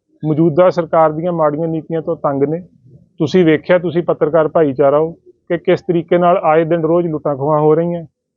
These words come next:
ਇੱਕ ਪੰਜਾਬ ਪੁਲਿਸ ਦਾ ਡੀ ਐਸ ਪੀ ਆ, ਉਹਦਾ ਕਤਲ ਹੋ ਜਾਂਦਾ ਹੈ। ਆਹ ਜਿੱਥੇ ਆਪਾਂ ਬੈਠੇ ਆ, ਇੱਥੋਂ ਕੁਛ ਦੂਰੀ ਤੇ ਹੀ ਤੁਸੀਂ, ਤੁਹਾਨੂੰ ਯਾਦ ਹੋਊਗਾ, ਅਹ, ਵਾਰਦਾਤਾਂ ਸੁਪਰਸ਼ਾਈਨ ਵਾਲੀ ਜਿਹੜੀ ਹੋਈ ਹੈ, ਜਿਹਨੇ ਸਾਰੇ ਪੰਜਾਬ 'ਚ, ਅਹ,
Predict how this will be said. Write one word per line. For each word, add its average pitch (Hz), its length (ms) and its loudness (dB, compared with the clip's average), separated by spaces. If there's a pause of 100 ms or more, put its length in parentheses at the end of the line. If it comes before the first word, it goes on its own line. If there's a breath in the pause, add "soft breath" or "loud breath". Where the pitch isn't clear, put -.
(140)
ਇੱਕ 185 160 0
ਪੰਜਾਬ 175 340 2
ਪੁਲਿਸ 170 280 -2
ਦਾ 180 100 2
ਡੀ 151 200 0
ਐਸ 156 240 0
ਪੀ 165 100 -4
ਆ, 170 80 2
ਉਹਦਾ 165 260 2
ਕਤਲ 175 260 0
ਹੋ 156 140 4
ਜਾਂਦਾ 156 320 -2
ਹੈ। 151 60 -16 (460)
ਆਹ 180 220 4
ਜਿੱਥੇ 165 320 -4
ਆਪਾਂ 185 240 0
ਬੈਠੇ 160 400 -2
ਆ, 151 200 -6
ਇੱਥੋਂ 185 280 -4
ਕੁਛ 185 240 -2
ਦੂਰੀ 170 280 2
ਤੇ 175 120 2
ਹੀ 185 40 0
ਤੁਸੀਂ, 175 260 -4
ਤੁਹਾਨੂੰ 170 220 -2
ਯਾਦ 156 280 4
ਹੋਊਗਾ, 170 420 2 (840)
ਅਹ, 156 600 -10
ਵਾਰਦਾਤਾਂ 151 580 2
ਸੁਪਰਸ਼ਾਈਨ 170 560 -4
ਵਾਲੀ 170 400 -2 (160)
ਜਿਹੜੀ 165 200 0
ਹੋਈ 151 240 4
ਹੈ, 160 220 4
ਜਿਹਨੇ 160 300 -2
ਸਾਰੇ 160 240 0
ਪੰਜਾਬ 156 600 0
'ਚ, 156 120 -14
ਅਹ, 185 960 -16